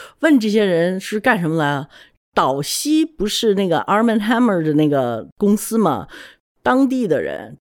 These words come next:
过来就说：“你告诉他，他在这儿开矿，我们就能发财了。”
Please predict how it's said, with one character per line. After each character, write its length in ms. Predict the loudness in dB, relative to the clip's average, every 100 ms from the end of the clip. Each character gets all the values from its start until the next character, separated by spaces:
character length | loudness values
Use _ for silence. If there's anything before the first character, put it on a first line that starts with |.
| -4
过 160 | 0
来 240 | 0 -2 -6
就 180 | -6 -4
说 400 | 0 0 0 -6 _ _ _ _ -8
：“你 140 | -6
告 240 | 0 2 2
诉 120 | 0
他， 340 | -2 -4 -6 _ _ _ _ -6
他 160 | 0
在 160 | 2 2
这 80 | 2
儿 160 | 0
开 200 | 0 -2
矿， 280 | 0 2 2
我 120 | 2
们 80 | 0
就 120 | 0
能 120 | 0 0
发 160 | 0
财 220 | -2 -6
了。” 340 | -2 -2 -4